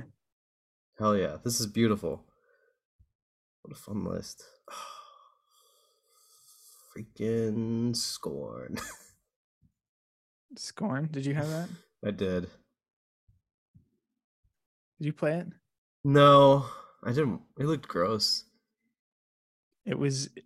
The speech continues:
Speaker 2: like, it felt like it was trying really hard to be really edgy.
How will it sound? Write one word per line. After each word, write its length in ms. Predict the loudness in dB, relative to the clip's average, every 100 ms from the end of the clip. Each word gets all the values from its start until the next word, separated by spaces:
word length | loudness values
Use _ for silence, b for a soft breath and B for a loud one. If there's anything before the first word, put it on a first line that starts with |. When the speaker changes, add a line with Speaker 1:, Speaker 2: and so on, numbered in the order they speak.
| _ -6
Speaker 2:
like, 540 | -2 -2 -4 -10 -18 _ _ _ _ _ _ _ _ _ _ _ _ _ _
it 80 | 0
felt 240 | 2 6
like 120 | 6
it 60 | 8
was 140 | 6
trying 320 | 4 2 4
really 160 | 4 4
hard 180 | 2 0
to 60 |
be 140 | 0 0
really 260 | 0 0
edgy. 440 | -2 -4 -2 -4